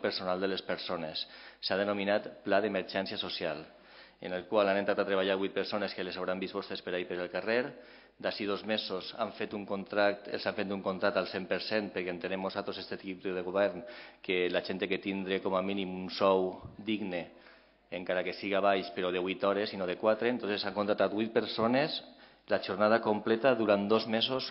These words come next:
complets. Eh, d'ací dos mesos entraran dotze i als dos mesos darrers n'entraran catorze.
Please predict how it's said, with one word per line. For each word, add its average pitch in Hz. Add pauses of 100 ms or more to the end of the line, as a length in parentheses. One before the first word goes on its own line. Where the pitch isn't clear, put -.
(120)
complets. 90 (540)
Eh, 104
d'ací 110
dos 117
mesos 120
entraran 107
dotze 156
i 139
als 110
dos 120
mesos 117 (140)
darrers 127
n'entraran 117
catorze. 98